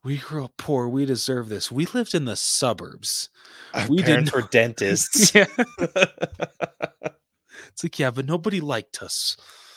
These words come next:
Speaker 1: Ugh.
Speaker 2: Yeah. I freaking love that, dude. <laughs> Gosh, that, and I will be addressing that in writing, but <laughs> yeah, I freaking loved that, that little bit of
Speaker 1: Uh,
Speaker 2: dialogue.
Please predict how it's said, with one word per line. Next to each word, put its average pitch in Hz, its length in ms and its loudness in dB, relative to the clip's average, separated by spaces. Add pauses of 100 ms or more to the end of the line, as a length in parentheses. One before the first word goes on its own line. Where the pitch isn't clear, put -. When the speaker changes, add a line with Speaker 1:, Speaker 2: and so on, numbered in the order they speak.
(640)
Speaker 1:
Ugh. 117 100 -10
Speaker 2:
Yeah. 82 420 -4 (400)
I 123 60 -2
freaking 139 300 4
love 90 420 -2
that, 82 320 -4
dude. 85 280 -4 (720)
<laughs> - 500 0
Gosh, 87 440 4
that, 104 220 0
and 110 220 -2
I 120 180 4
will 110 220 4
be 101 160 0
addressing 90 460 -2
that 80 200 -4
in 85 100 -12
writing, 82 480 -6
but 80 200 -4
<laughs> - 220 -6
yeah, - 180 2 (180)
I - 40 -10 (200)
freaking - 340 -2 (160)
loved 98 340 4 (680)
that, 90 240 6 (240)
that 92 140 0
little 87 220 2
bit 82 120 -2
of 120 160 0
Speaker 1:
Uh, 110 40 -2
Speaker 2:
dialogue. 80 600 -4